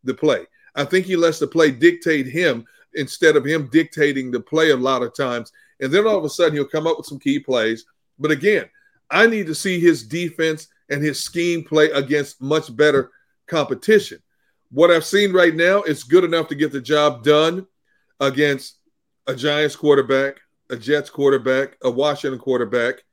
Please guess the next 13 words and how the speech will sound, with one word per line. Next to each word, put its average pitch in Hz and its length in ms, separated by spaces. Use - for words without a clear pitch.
But 147 300
I 147 100
wanna 160 200
see 170 220
him 151 260
do 147 280
some 165 240
of 170 80
these 156 200
things 143 380
and 143 200
more 151 420
against 147 540